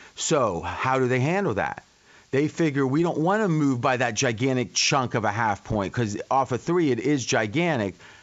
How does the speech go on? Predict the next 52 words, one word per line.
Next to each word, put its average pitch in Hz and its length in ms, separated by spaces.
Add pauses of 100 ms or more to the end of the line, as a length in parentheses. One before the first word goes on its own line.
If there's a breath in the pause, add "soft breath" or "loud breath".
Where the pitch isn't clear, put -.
(140 loud breath)
So 143 140
we're 151 180
gonna 156 300
say, 127 460 (160 loud breath)
"Hey, 160 400 (200 loud breath)
we're 143 140
gonna 160 160
move 139 300
the 127 80
money 135 340
line." 98 240
So 123 140
typically 156 560
you 131 180
say 120 240
flat, 147 420
A 139 160
J, 131 220
but 117 240 (160 loud breath)
minus 139 320
one 139 160
ten, 135 260
minus 123 300
one 113 160
ten 139 300
is 107 100
the 110 100
typical, 127 720 (220 loud breath)
hey, 135 140
you're 113 140
betting 120 280
a 120 40
game, 165 340
it's 123 120
minus 120 220
four 131 180
and 123 60
a - 20
half, 147 300
you're 120 100
laying 127 240
a 113 60
hundred 120 240
ten 117 160
to 110 60
win 107 120
a 98 60
hundred. 101 320 (420 loud breath)
But 151 500 (380 loud breath)
if 202 240
you 170 160
said, 170 540